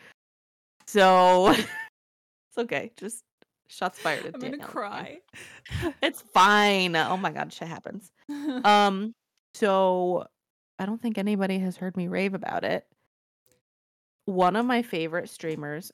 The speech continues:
Speaker 1: on Twitch decided to write a book. And it was a fantasy book. It was not at all my cup of tea in the sense of reading the synopsis. I solely wanted to read it because of her.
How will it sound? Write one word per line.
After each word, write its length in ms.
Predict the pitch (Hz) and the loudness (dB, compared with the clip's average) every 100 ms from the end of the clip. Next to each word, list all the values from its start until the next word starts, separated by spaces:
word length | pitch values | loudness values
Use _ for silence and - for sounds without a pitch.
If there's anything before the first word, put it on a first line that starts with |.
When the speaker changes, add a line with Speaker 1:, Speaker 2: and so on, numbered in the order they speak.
| - | -12
Speaker 1:
on 200 | 160 165 | -10 -12
Twitch 560 | - 160 - - - _ _ - | -8 -8 -8 -12 -20 _ _ -16
decided 480 | 180 - 147 147 - | -12 -6 -4 -4 -6
to 120 | 196 | -8
write 220 | 160 143 | -6 -6
a 20 | |
book. 460 | - - - - - _ _ _ _ _ _ _ | -8 -14 -16 -20 -20 _ _ _ _ _ _ _
And 600 | 180 170 165 156 151 156 - | 0 2 2 0 -4 -8 -6
it 80 | |
was 120 | 165 156 | -4 -4
a 40 | |
fantasy 480 | - 185 220 226 233 | -4 0 2 0 0
book. 420 | 214 214 214 - - _ _ | 4 4 2 -4 -20 _ _
It 160 | 170 151 | -2 -2
was 240 | 165 180 | -4 -6
not 560 | 175 160 165 170 180 - _ | -8 -4 -2 0 -2 -6 _
at 180 | 156 151 | -14 -8
all 560 | 135 139 139 139 143 180 - - | -4 -2 0 0 -2 -8 -20 -16
my 300 | 147 139 139 | -10 -8 -8
cup 180 | - 160 | -8 -10
of 160 | 151 | -12
tea 360 | - 165 151 - _ _ _ _ | -8 -6 -6 -8 _ _ _ _
in 340 | 165 175 175 | -4 -2 -2
the 80 | 175 | -6
sense 460 | 180 175 165 - - - | -6 -2 -2 -4 -12 -2
of 500 | 160 151 143 - - _ _ _ _ - | -2 0 -4 -10 -20 _ _ _ _ -4
reading 300 | 170 170 156 | 0 0 -2
the 80 | |
synopsis. 760 | 165 170 139 - - - - - _ - | -4 -2 -2 -2 -8 -14 -14 -18 _ 0
I 160 | 175 | 0
solely 520 | 175 - 175 170 180 190 | 0 0 2 2 2 2
wanted 340 | 175 160 165 | 2 0 -2
to 100 | 180 | -6
read 180 | 156 151 | -6 -6
it 140 | 147 | -6
because 280 | 160 156 139 | -10 -10 -10
of 100 | - | -10
her. 280 | - - 175 | -10 -10 -12